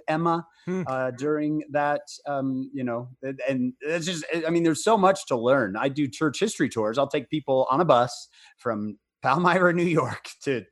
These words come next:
Speaker 1: Nauvoo, Illinois. Um, and sometimes I think next time we, uh,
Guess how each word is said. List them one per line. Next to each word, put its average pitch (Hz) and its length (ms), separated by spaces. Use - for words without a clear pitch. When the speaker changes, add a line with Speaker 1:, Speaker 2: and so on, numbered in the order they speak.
Speaker 1:
Nauvoo, 135 380
Illinois. 131 520
Um, 110 380
and 117 400
sometimes 190 400
I 143 60
think 139 300
next 180 220
time 180 160
we, 135 220
uh, 113 180